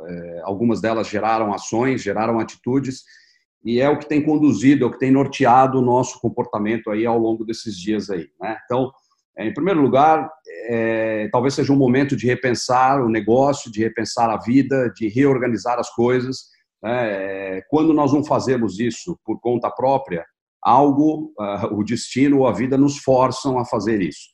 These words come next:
né? Então, talvez seja o momento realmente de, de repensar uma série de coisas aí no nosso negócio, talvez até nas nossas vidas, né? Arrumar a casa, quer dizer, é uma oportunidade, se nós vamos estar de portas fechadas, a nossa agenda vai mudar,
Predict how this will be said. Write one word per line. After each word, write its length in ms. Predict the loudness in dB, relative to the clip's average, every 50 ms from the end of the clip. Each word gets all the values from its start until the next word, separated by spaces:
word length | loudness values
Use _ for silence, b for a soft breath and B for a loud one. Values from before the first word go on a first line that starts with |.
| _ _ _ _
né? 240 | -4 -4 -4 -4 -6 -10 -12 -12
Então, 200 | -6 -4 -4 -2
talvez 320 | 0 0 0 0 -2 -2
seja 240 | 0 2 2 2 2
o 60 | 2
momento 380 | 2 2 2 2 0 0 -2 -4
realmente 520 | -4 -2 -2 0 0 0 0 -2 -4 -8
de, 240 | -8 -6 -4 -4 -4
de 160 | -6 -8 -6
repensar 560 | -4 -4 -4 -4 -4 -6 -4 -4 -2 -2 -2 -2
uma 140 | -2 -4
série 280 | -4 -4 -2 -2 -2 -2
de 120 | -4 -6
coisas 400 | _ 0 2 2 2 0 -2 -4
aí 200 | -4 -4 -2 -2
no 120 | -2 -2 -2
nosso 260 | -2 -4 -4 -6 -8
negócio, 380 | -6 -4 -2 -2 -2 -4 -4 -6
talvez 280 | -6 -4 -4 -6 -6
até 200 | -8 -8 -6 -4
nas 180 | -4 -4 -4 -2
nossas 380 | -2 -2 -2 -4 -8 -12 -10
vidas, 320 | -8 -6 -6 -6 -8 _ -10 -8
né? 120 | -8 -8 B B B B B B B B B _ 0
Arrumar 340 | 2 4 4 4 6 4 4
a 80 | 4 2
casa, 540 | 2 2 2 4 2 2 0 -2 -4 -6 -8 _ _ _ _
quer 100 | -6 -4
dizer, 140 | -2 0 2
é 60 | 2
uma 140 | 2 2 0
oportunidade, 800 | 0 0 -2 -2 0 0 0 0 2 2 2 2 2 0 -4 -6
se 120 | -6 -4
nós 180 | -2 0 0 2
vamos 180 | 2 0 0 0
estar 140 | 0 -2
de 160 | -2 -2 -4 -2
portas 340 | -2 -2 -2 -2 -6 -12 -10
fechadas, 580 | -10 -8 -4 -2 0 0 0 0 -2 -4 -2
a 60 | -2 -2
nossa 240 | -2 -2 -2 -4
agenda 320 | -2 0 0 0 0 0 0
vai 140 | 0 0 0
mudar, 460 | 0 0 0 0 2 2 2 0